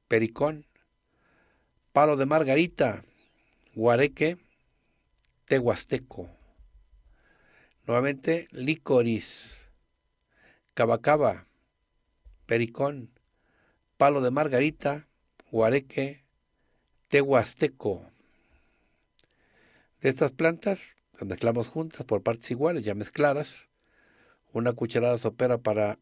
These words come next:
un litro de agua. Diez minutos de hervor. Vamos a tomarlo antes de cada alimento.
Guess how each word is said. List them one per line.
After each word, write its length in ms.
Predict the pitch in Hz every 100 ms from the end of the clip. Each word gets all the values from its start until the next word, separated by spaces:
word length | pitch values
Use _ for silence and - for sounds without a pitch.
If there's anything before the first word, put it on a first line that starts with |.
| -
un 160 | 120
litro 320 | 117 117 110 95
de 160 | 110
agua. 320 | 123 104 90 - _ _ _ _ _ _ _ _ _ _ _ _ _ _ -
Diez 320 | 110 120 127
minutos 440 | 113 113 135 110 92
de 80 |
hervor. 380 | 92 92 117 127 - _ _ _ _ _ _ _ _ _ _ _ _ _ _ _ _ - - _ -
Vamos 240 | 127 127
a 80 | 120
tomarlo 480 | 123 117 135 139 - _
antes 480 | 139 139 147 - 143
de 140 | 123 120
cada 220 | 110 98
alimento. 440 | 92 90 87 -